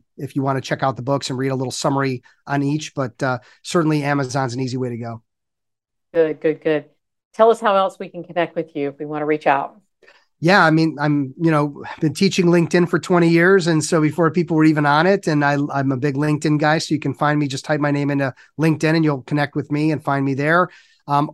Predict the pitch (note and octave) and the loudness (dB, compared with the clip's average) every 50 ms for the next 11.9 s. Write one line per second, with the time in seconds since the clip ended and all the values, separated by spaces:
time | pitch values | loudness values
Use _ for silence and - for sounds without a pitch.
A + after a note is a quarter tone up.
0 | - - - F#3 F3+ F3 - G#3 F#3 E3+ E3 - - E3+ E3+ D#3 - - F3+ E3 | -8 -2 2 2 2 4 4 2 2 2 2 0 0 -2 -2 -2 -2 -2 -2 0
1 | D#3+ D#3+ D3+ B2+ - - - E3 D#3 D3+ D3 D3 C3+ C3 B2+ A#2+ - - E3+ E3+ | 2 0 0 -2 -4 -10 -2 0 0 2 2 0 -2 -2 -4 -4 0 2 2 2
2 | D#3 - - E3+ D#3+ D3+ D3+ - - - - - D3 D3+ D#3+ E3+ E3+ C3+ - E3+ | 2 0 -2 0 0 2 0 0 -4 -12 -10 -2 2 2 4 4 2 2 0 0
3 | D#3 D3+ D3 D3 C#3+ B2+ - - - _ _ _ _ _ _ _ _ - - F3+ | 2 2 0 0 -4 -6 -8 -10 -12 _ _ _ _ _ _ _ _ -4 0 0
4 | F3 D#3+ - - F3 D#3+ C#3 C#3+ C#3 A#2+ C3 E3 E3 - - - - - - E3+ | 0 2 2 0 0 2 2 0 0 2 2 0 0 0 -4 -10 -10 -4 0 0
5 | D#3+ D#3 - F3 C#3 C#3+ C#3 - - E3+ D#3 D#3 D#3 D#3 F3 D#3 D3 D3 C#3+ C3+ | 0 0 0 0 0 0 -2 -2 0 2 2 2 2 2 0 0 0 0 -2 -2
6 | D#3+ D3+ D#3 D3 D3+ D3 D#3 D3+ D3 D3+ D3 D3 - - - _ _ _ _ _ | 0 0 0 0 0 2 2 2 2 2 0 -2 -4 -8 -20 _ _ _ _ _
7 | _ - C#3+ C#3+ D3 C#3+ - - - D#3 D3 E3 E3+ E3 - F3+ E3+ E3 E3 E3 | _ -2 2 2 2 2 0 0 -2 0 2 2 0 0 0 0 0 2 2 2
8 | D#3+ D#3 D#3 D#3 D#3 D3+ D3 - _ - E3 D3+ D3+ - C#3+ - - D#3+ D3+ D3 | 2 2 2 2 2 0 -2 -6 _ -2 -2 -2 -2 -2 -8 -6 -2 -2 0 0
9 | C#3 C#3+ C#3+ - - D#3 C#3+ C#3 C3+ C#3+ C#3 - - D#3+ C#3+ C3+ - - D#3 C#3+ | 2 0 -2 -2 -2 -2 -2 0 0 -2 -2 -2 -2 -2 -2 -2 -2 -2 -2 -2
10 | C#3 - - D3 C3+ C3+ C3 - - - D#3 D3 D3 C#3+ C#3 C3+ B2+ - C3+ C3+ | -2 -2 -4 -2 -2 -2 -2 -4 -4 -2 0 0 0 0 0 -2 -4 -6 -4 -4
11 | C#3 C#3+ C#3 C#3+ C3+ C3+ C3+ C#3 C3+ B2 - - - - D3 C#3+ C#3+ B2 | -2 0 0 0 0 0 -2 -2 -4 -4 -6 -8 -4 -2 -2 -2 -2 -4